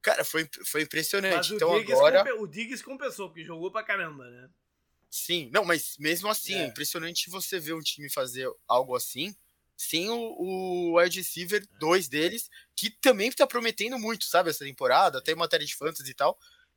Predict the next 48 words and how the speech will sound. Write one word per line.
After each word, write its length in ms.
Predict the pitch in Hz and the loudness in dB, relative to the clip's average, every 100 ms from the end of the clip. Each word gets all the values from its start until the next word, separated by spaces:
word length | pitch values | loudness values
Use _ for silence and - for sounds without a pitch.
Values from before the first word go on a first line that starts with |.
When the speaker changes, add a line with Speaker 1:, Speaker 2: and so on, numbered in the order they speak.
| - | -4
Speaker 1:
E 140 | 151 | 4
agora 340 | 185 143 151 185 | 4 6 6 8
a 60 | |
gente 240 | 175 196 185 | 6 -2 -4
vai 140 | 190 | -4
ver 380 | 143 151 147 - _ - | -2 0 0 -2 _ -8
esse 260 | 135 - | -6 -4
time 400 | - 151 160 156 - | -4 -4 -4 -8 -8
indo 260 | 151 208 | -4 4
até 240 | 208 - 156 | 6 6 2
Miami, 440 | 151 135 139 190 | 0 0 -2 -2
então 200 | 160 147 | -4 -2
acho 160 | 147 - | -2 -4
que 100 | 156 | -6
dá 300 | 131 147 147 | 6 8 8
até 180 | 131 151 | 6 0
um 140 | 151 | 0
equilíbrio 420 | 143 139 135 127 | -8 -12 -12 -12
maior 260 | 123 127 156 | -2 0 0
pro 140 | - | -2
Speaker 2:
Aí, 80 | 254 | -4
Speaker 1:
jogo, 200 | 151 170 | -2 -2
né? 80 | 147 | -4
Speaker 2:
Di-, 140 | 233 | -4
Diggs 460 | 165 190 311 302 - | -8 -4 -4 -6 -12
contra 320 | 285 285 262 | -12 -12 -10
Tyreek 400 | - 226 208 202 | -4 -2 -2 -4
Hill 240 | 135 180 | -12 -8
é 40 | 294 | -8
um 140 | 427 | -10
grande 260 | 370 294 453 | -10 -12 -10
matchup 440 | 539 - 285 294 | -12 -4 -4 -4
dessa 240 | 185 170 170 | -8 -14 -10
partida, 480 | 156 131 139 110 _ _ | -10 -10 -14 -16 _ _
né? 140 | - 233 226 | -6 -4 -4
Dois 280 | 151 156 208 | -8 -6 -6
do-, 100 | 240 | -6
Speaker 1:
Sim, 340 | 294 269 165 233 | -8 -4 -4 -4
Speaker 2:
do-, 120 | 127 | -2
dois 200 | 175 233 | 0 0
Speaker 1:
sim. 0 | |
Speaker 2:
dos 120 | 240 | -4
grandes 420 | 165 233 330 - | -4 -4 -4 -12
destaques 440 | 285 - 240 254 254 | -18 -6 -4 -4 -6
dessa 180 | 269 | -20
última 240 | 294 320 330 | -20 -18 -14
rodada, 420 | 247 160 175 131 | -8 -6 -6 -10
né? 100 | 120 | -20